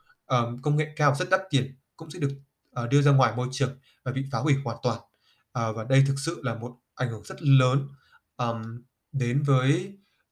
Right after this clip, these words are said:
ờ, môi trường, đến với việc, ờ, xử lý rác thải nhựa và rác thải không tiêu hủy được. Và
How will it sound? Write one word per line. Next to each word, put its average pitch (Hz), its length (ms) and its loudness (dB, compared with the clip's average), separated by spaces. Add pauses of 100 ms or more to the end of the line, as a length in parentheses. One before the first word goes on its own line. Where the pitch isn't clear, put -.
(160)
ờ, 113 240 -6
môi 139 220 4
trường, 139 360 -2
đến 117 200 -8
với 120 120 -6
việc, 143 160 0 (200)
ờ, 110 300 -6 (100)
xử 113 180 -4
lý 104 120 -10
rác 156 220 -2
thải 139 200 -4
nhựa 139 280 -2 (260)
và 117 100 -8
rác 143 200 -2
thải 120 160 -4
không 135 200 2
tiêu 139 140 4
hủy 110 120 0
được. 113 300 -8 (1040)
Và 113 480 2